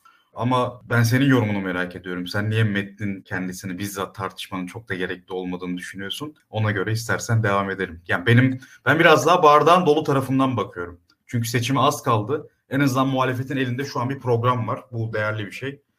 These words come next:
Bir yol haritası da var yani. Ama uygulamak önemli tabii ki. Yani burada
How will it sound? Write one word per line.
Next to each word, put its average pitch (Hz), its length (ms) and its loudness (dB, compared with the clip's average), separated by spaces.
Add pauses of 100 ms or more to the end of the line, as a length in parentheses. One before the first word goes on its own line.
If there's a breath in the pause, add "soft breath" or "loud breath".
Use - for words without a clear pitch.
(200)
Bir 113 80 -6
yol 120 220 2
haritası 113 460 -2
da 101 240 -6 (320)
var 101 220 -4
yani. 87 320 -14 (460)
Ama 113 260 -6
uygulamak 117 580 2
önemli 87 260 -8
tabii 82 260 -18
ki. - 100 -20
Yani 90 160 -14
burada 87 340 -14